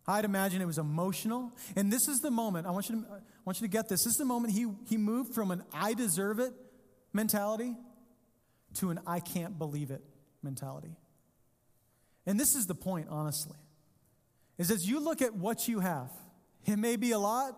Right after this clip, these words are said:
or it may be a little. You might have showed up to church today in a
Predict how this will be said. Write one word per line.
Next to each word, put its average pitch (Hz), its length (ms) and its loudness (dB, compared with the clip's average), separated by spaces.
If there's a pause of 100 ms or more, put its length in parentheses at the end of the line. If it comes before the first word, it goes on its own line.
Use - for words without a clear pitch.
or 170 160 0
it 220 80 -2
may 196 180 0
be 196 280 -2
a 208 80 -2
little. 151 400 -2 (680)
You 156 60 -6
might 208 100 -2
have 208 80 0
showed 220 180 0
up 226 100 -2 (520)
to - 80 -20
church 226 260 -4
today 220 320 0
in 214 80 0
a 160 80 0